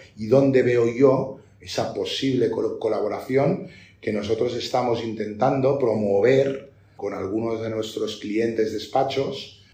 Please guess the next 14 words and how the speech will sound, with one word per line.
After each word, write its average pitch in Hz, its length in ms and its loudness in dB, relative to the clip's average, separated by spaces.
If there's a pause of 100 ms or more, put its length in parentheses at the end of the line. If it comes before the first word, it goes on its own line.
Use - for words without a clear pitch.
(120)
que, 110 480 2
pues - 180 -6
bueno, 110 260 -2
tienen 110 680 -6
o 95 80 -12
van 110 160 -6
un 107 100 -6
poquito 104 300 -8
más 113 200 -2
avanzados 117 1000 0 (260)
en 107 100 -8
este 104 220 -8
sentido 127 800 2 (240)
y, 110 460 -4